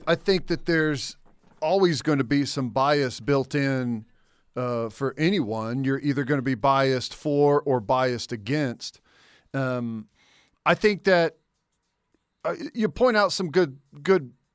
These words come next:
things here. Lost starters to the N F L, but, you know, they're, they've got good replacements. We lost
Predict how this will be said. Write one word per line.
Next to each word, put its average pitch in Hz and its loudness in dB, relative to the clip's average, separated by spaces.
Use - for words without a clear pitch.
things 202 0
here. 131 -4
Lost 165 2
starters 185 4
to 190 -2
the 180 -6
N 175 0
F 156 0
L, 139 2
but, 214 2
you 185 -2
know, 196 4
they're, 180 4
they've 180 2
got 202 2
good 185 4
replacements. 165 0
We 170 2
lost 202 2